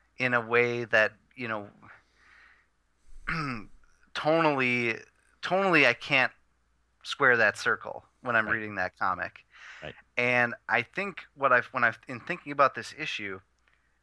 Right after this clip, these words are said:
Speaker 1: I, I think I'm thinking of it the same way that you are, Paul, but you put it so eloquently when you said it's the Rosetta Stone for, for, or it's the way to, it's the way to understand his run.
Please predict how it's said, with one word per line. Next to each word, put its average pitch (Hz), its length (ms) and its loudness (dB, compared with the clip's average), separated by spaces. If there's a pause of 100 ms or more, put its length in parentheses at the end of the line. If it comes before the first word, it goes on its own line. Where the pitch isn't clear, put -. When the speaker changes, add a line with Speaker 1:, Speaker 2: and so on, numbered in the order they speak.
(960)
Speaker 1:
I, 117 180 2
I 123 140 0 (160)
think 175 180 -4
I'm 156 300 0 (160)
thinking 170 320 -6
of 151 120 2
it 143 100 -8
the 143 60 -10
same 151 300 -8
way 147 140 -6
that 127 160 -6
you 180 180 -10
are, 143 140 6
Paul, 123 300 4
but 120 180 -6
you 165 100 -12
put 165 240 -6
it 131 140 -4
so 143 340 -2
eloquently 117 600 0
when 107 180 -8
you 110 120 -10
said 110 240 0
it's 104 160 -6
the 113 120 -2
Rosetta 110 400 4
Stone 110 440 -4
for, 101 420 0 (600)
for, 110 160 4
or 110 180 4
it's 104 140 -2
the 127 80 -4
way 123 200 0
to, 123 100 -2
it's 127 160 -8
the 147 80 -2
way 135 160 4
to 131 100 4
understand 123 540 0
his 117 220 -8
run. 113 380 4